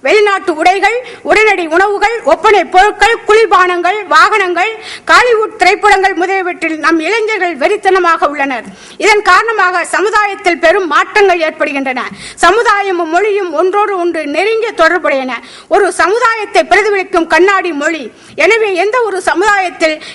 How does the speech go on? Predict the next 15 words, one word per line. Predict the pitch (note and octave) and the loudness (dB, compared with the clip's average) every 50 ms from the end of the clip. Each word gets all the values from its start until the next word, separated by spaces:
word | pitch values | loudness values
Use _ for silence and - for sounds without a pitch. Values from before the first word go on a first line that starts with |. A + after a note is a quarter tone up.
| - | -4
ஏற்படும் | - D4 F4+ G4 - A4 G#4 G#4 F4+ F4 | 0 2 2 2 2 0 0 0 0 0
சிறு | - G4 F#4+ G#4 A4 | 0 0 2 2 0
மாற்றமும் | G4 D#4+ C#4 D#4 F#4+ - - G4+ F#4 E4 D#4 D#4 D#4 D#4 - | 0 0 0 0 -2 0 0 0 0 0 0 -4 -8 -10 -6
மொழியில் | C4 C#4+ E4+ G4+ F#4 F#4 F4+ E4 | -2 0 2 2 2 2 0 -2
வெளிப்படும். | C4 C4 D#4+ E4+ E4+ - C4+ B3+ A#3+ A3 G#3 - - - - - - - _ _ | -4 -4 -4 -4 -4 -4 -4 -2 -2 -6 -8 -14 -20 -20 -20 -20 -20 -20 _ _
தமிழ் | - D#4 F4 G#4+ B4 A#4+ A4 F4+ | 0 0 2 4 2 2 2 0
மொழிக்கென | G4+ G#4+ A#4 - - G#4 F#4 F#4 F4 D#4+ D4+ B3 | -2 -2 -2 -2 0 2 2 2 2 0 -2 -2
வட்டார | C4+ D#4 D4+ - - D4+ - G4 - | -2 -4 0 2 2 4 4 2 0
கிளைமொழிகள், | - E4+ D4+ D#4 D4+ D4 D4+ D4 F4 G#4 A#4 A#4 - - - _ C4 | 0 -2 -2 0 -2 -4 -4 -4 -4 -6 -6 -8 -10 -18 -18 _ 0
ரீஜனல் | F4+ G4+ - F#4+ F4 E4+ D4 D4 | 0 2 2 2 0 0 -2 -2
டயலெக்ட்ஸ், | A#3+ C#4+ C#4+ C#4+ D4 D#4 F4 - - - - - - - _ | 0 0 0 0 0 -2 -4 -4 -6 -8 -10 -12 -20 -20 _
சமுதாய | - - E4 F4 G#4+ A#4 A#4 G#4+ G#4 F#4+ F4 | -2 0 2 2 2 2 2 0 0 0 -4
கிளைமொழிகள், | C4 - E4 D#4+ D#4+ D4+ D4 C#4+ C#4 C4 | -2 0 0 0 0 -2 -4 -4 -4 -6
சோஷியல் | B3+ - F4 G4+ G4 F#4+ G4+ F4 D#4+ | -4 -2 -2 -2 0 0 -2 -4 -2
டயலெக்ட்ஸ், | B3 D4+ C#4+ D#4 F4 G#4 - - | -2 -2 0 0 0 -2 -2 -10